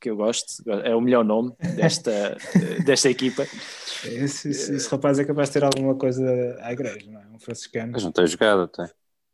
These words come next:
Speaker 1: Tem, tem, foi titular no último jogo. Joga a extremo direito, eh, ele que é do Ghana. Eh, este Vizela tem, eh, três,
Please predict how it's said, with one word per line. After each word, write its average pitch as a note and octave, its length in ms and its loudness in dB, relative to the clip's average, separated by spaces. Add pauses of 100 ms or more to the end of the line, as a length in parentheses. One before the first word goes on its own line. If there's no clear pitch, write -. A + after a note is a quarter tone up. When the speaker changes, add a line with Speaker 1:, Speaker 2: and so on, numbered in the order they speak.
(180)
Speaker 1:
Tem, F3 160 2
tem, E3+ 180 6
foi D3 180 4
titular D3 440 -2
no B2+ 160 -2
último B2 260 -4
jogo. B2 260 -6 (960)
Joga B2 220 4
a - 20 6
extremo B2+ 320 2
direito, A2 500 4 (180)
eh, A2 540 0 (100)
ele B2+ 140 0
que C#3 140 2
é B2+ 40 6
do B2+ 120 2
Ghana. A2 400 4 (180)
Eh, C#3+ 80 4 (880)
este C3 320 -2
Vizela B2+ 420 4
tem, A2 640 0
eh, - 220 -8 (120)
três, B2+ 520 -4